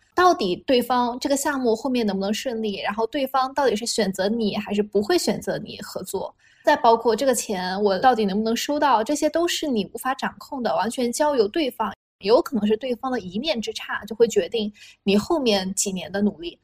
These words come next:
越是不确定因素越多，我们就越只能从玄学上去寻求一个确定性。所以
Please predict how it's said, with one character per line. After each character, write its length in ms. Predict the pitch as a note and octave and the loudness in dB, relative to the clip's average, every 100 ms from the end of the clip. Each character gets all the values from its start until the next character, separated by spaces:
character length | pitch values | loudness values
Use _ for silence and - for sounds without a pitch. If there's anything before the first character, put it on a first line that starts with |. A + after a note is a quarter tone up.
| _ | _
越 200 | C#4+ D4+ | 2 2
是 460 | C#4 - A3 - - | 2 0 0 -2 -4
不 100 | G#3 | -4
确 240 | G#3+ D4+ | 0 2
定 160 | C4+ A#3+ | 2 0
因 160 | A3+ A#3+ | 0 -2
素 220 | B3 A#3 | -4 -6
越 160 | B3 A3 | 0 0
多， 300 | G#3+ G#3 G3+ | 2 2 2
我 120 | G#3 | 0
们 160 | F3 | -2
就 280 | F#3 G#3+ G3 - | -2 0 0 0
越 220 | D#4+ D#4 | 2 2
只 200 | D#4 F#3 | -2 -8
能 200 | F3+ F3+ | -8 -6
从 240 | G#3 G3+ | -4 -2
玄 220 | G#3 G3+ G#3+ | -2 -2 -4
学 180 | G#3+ | -4
上 260 | G3 G3 G3+ | -2 -2 -2
去 120 | G#3 | -2
寻 240 | A3 - F#3+ | -4 -4 -6
求 220 | G3+ F#3+ | -2 -2
一 80 | F3 | -2
个 220 | - F#3 | -4 -4
确 240 | - D4+ | -4 -4
定 160 | C4 F#3+ | -2 -4
性。 180 | G3 - - | -6 -8 -14
所 200 | - A#3 | 4 6
以 200 | E4 A#3 | 6 0